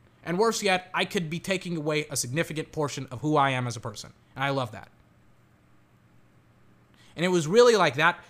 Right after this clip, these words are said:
five to ten minute fight that saved the game for me. That was it. That was it. 'Cause if that, if that moment didn't happen, I would have been like, "Well, that was a waste of, like,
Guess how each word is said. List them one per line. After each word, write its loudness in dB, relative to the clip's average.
five 0
to -8
ten 0
minute 2
fight -2
that -6
saved 2
the -4
game 2
for -14
me. -18
That -6
was 0
it. -6
That -2
was -2
it. -10
'Cause 0
if -2
that, 0
if 0
that 4
moment -2
didn't -2
happen, 2
I 4
would 2
have -6
been 0
like, 0
"Well, 4
that 6
was 4
a 0
waste 0
of, -8
like, -8